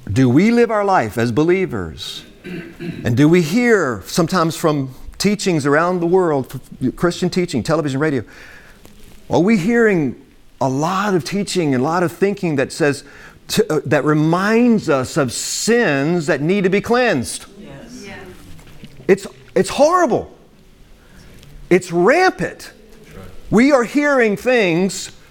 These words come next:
Speaker 1: the body of Christ is hearing things that cause us to remember sins, and not just remember sins, but remember sins and remember sins that need to be further, further cleansed,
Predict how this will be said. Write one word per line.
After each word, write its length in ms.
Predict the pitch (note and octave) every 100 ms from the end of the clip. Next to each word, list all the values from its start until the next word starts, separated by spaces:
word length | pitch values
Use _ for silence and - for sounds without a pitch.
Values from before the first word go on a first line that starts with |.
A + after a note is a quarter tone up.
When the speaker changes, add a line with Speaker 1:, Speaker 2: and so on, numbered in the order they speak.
| -
Speaker 1:
the 80 | E3+
body 400 | C#3 G3 C4 D4
of 100 | B3+
Christ 480 | - B3+ G3 D#3+ -
is 140 | D#3+
hearing 260 | A#3 C4+ A#3+
things 680 | - A3 E3 D3+ E3 E3 - - - - - - - - - - -
that 440 | D3 F3+ - -
cause 520 | - A#3 C4 C4+ E3
us 360 | E3 D3 D3 -
to 160 | - G3+
remember 1040 | E3+ E3+ F3 F#3+ B3 C#4+ C#4+ C#4+ C#4 A#3+ - -
sins, 760 | - - - A#3 F3+ D#3+ G3 G#3
and 80 |
not 180 | B3+ D4
just 280 | C4 A#3 C#3+ - B2+ B2
remember 380 | E3 G#3 A3+ E3+
sins, 560 | C4 D4 G#3+ D#3 D#3 - - D3+
but 180 | F#3
remember 560 | F#3 F#3+ G#3 C4+ B3+ A3+
sins 840 | - - C#4 C#4+ A3 G3+ G#3+ A3 - - -
and 360 | G3+ A#3 A#3
remember 480 | G#3+ A3 C4+ C4 A#3+
sins 560 | - - C#4+ C4+ A#3+ F3
that 140 | G3+
need 220 | G3 B3 A#3+
to 60 |
be 140 | A#3+ A#3
further, 500 | A3+ A#3 A#3+ A3+ D3+
further 280 | B3 C4 C4+
cleansed, 440 | C#4 E4+ C4